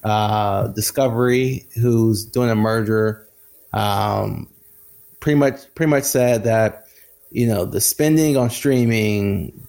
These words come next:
can't continue at the pace, and they're gonna, not gonna try to compete on the spending of streaming. And if you think about it, it sounds like he was directly or indirectly talking directly to, uh,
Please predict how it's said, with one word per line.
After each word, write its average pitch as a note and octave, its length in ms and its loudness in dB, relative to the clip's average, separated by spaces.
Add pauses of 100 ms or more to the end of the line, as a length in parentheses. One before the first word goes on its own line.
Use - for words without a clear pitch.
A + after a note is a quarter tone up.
can't B2+ 220 -2
continue B2+ 320 0
at A#2 100 0
the A2 80 -6
pace, A2 380 -2
and G2+ 100 -4
they're A2+ 100 0
gonna, A2+ 380 -2
not G#2 240 -4
gonna G#2+ 160 -4
try G#2 140 -4
to G#2 80 -2
compete G2+ 520 -4 (480)
on A2 120 0
the G#2 80 0
spending A2 400 0
of G2+ 100 -2
streaming. G2+ 520 -4 (340)
And G#2+ 560 0 (400)
if G2 120 0
you G#2 60 0
think E3 200 2
about B2 280 2
it, A#2 40 2
it A2 60 0
sounds C#3+ 260 0
like A#2 140 0
he B2 180 2
was A#2 180 2
directly B2 480 0
or A2 100 0
indirectly A#2 500 0
talking A2 560 -2
directly A2+ 400 -2
to, G#2 320 0
uh, F#2+ 380 0